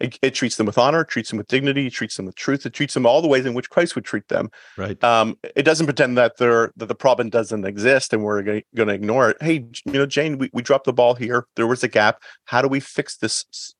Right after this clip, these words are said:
Speaker 1: um, this problem?" So talk about them as though they are in the room, and then to the same degree as other people are talking about somebody, that helps me as well. When I'm in a conversation one-on-one about somebody else and they're talking about somebody else, the f-, first thing I say, you know, and it feels like we're moving to that unhealthy way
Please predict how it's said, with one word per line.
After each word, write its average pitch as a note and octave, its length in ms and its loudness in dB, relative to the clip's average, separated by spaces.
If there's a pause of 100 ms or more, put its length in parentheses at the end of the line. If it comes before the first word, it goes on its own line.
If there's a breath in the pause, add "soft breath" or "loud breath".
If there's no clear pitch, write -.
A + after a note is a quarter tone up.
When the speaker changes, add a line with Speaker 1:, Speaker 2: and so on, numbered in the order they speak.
(140)
Speaker 1:
um, G#2 260 2
this G#2+ 140 -4
problem?" - 460 0 (500 soft breath)
So - 160 -2
talk E3 220 2
about D3+ 220 2
them C#3 140 2
as A#2 200 2
though A#2+ 180 2
they A#2 280 0
are G#2 360 2
in G#2+ 140 -6
the G2+ 80 -4
room, A#2 420 -4
and A2 220 -4
then A2+ 380 2 (220)
to C3+ 120 0
the B2+ 60 2
same D3 200 2
degree C3 380 0
as A2+ 180 2
other C3 160 2
people B2+ 260 -6
are A2 120 2
talking G#2 360 -2
about G2+ 200 -4
somebody, G#2 560 -4
that B2+ 260 2
helps C3 300 0
me C3+ 100 0
as A#2+ 140 -2
well. B2 180 2
When A2+ 140 0
I'm A#2+ 100 2
in C3 60 0
a B2+ 40 -2
conversation B2 500 -2
one-on-one A#2 380 0
about G#2+ 240 0
somebody A#2+ 280 0
else A#2+ 200 2
and A#2 80 -4
they're A2+ 120 0
talking C3+ 340 0
about C#3 180 0
somebody C#3+ 280 0
else, D3+ 240 2 (400 loud breath)
the B2+ 60 -2
f-, - 220 -12
first D3+ 220 2
thing C3+ 160 2
I A#2+ 60 4
say, - 260 0
you B2 80 0
know, A2 300 2
and C3 80 4
it - 80 0
feels D3+ 280 2
like D3 160 2
we're B2+ 140 2
moving C3 540 -2
to C#3+ 100 -2
that C3 220 2
unhealthy B2+ 480 -2
way C3 300 2